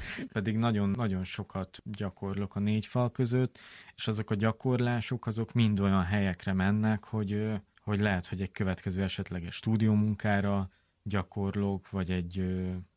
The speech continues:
következő gitártesztelésre gyakorlom a következő darabot. Olyan nincs, hogy az ember fölöslegesen gyakoroljon, mert, ö,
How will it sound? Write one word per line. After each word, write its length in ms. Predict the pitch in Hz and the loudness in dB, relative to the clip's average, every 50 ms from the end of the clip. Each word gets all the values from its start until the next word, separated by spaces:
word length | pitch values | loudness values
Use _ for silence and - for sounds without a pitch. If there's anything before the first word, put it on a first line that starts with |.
| _ - | _ -6
következő 460 | - 101 101 90 - - 87 90 92 | -2 -2 -2 -2 -2 -6 -4 -4 -2
gitártesztelésre 1160 | 87 113 117 - 131 127 117 - - 131 123 - - - 123 117 117 117 110 - - 123 120 | 0 0 0 2 2 0 0 0 0 -2 -2 -2 -2 -2 -2 0 0 0 -2 -4 -2 -2 -2
gyakorlom 480 | 110 113 113 - - 123 120 120 120 117 | 0 0 -2 -2 -2 -4 -2 0 0 -2
a 80 | 113 | -2
következő 560 | - - 120 117 110 - - 120 107 107 110 | -2 -2 -2 -2 -2 -2 -2 -4 -2 0 -2
darabot. 600 | 104 101 113 110 110 110 101 110 113 113 - - - | 0 0 0 0 0 0 0 0 -2 -4 -4 -8 -4
Olyan 200 | - 131 120 120 | 0 2 4 6
nincs, 260 | 127 135 135 120 - | 6 6 6 4 4
hogy 120 | - 113 101 | 2 0 0
az 100 | 101 92 | 2 4
ember 260 | 107 104 101 101 98 | 4 4 4 4 2
fölöslegesen 800 | - - - 101 101 92 - - 101 95 101 - - 104 101 98 | 0 -2 -2 -2 -2 -2 -2 -2 -2 -2 -2 -2 0 0 0 2
gyakoroljon, 640 | 98 104 98 - - 120 113 110 113 113 113 113 110 | 2 0 -2 -2 -4 -2 0 0 2 2 2 2 2
mert, 400 | 107 107 107 107 101 - - - | 4 2 2 2 0 -4 -6 -4
ö, 240 | 117 113 113 113 | -2 0 0 -2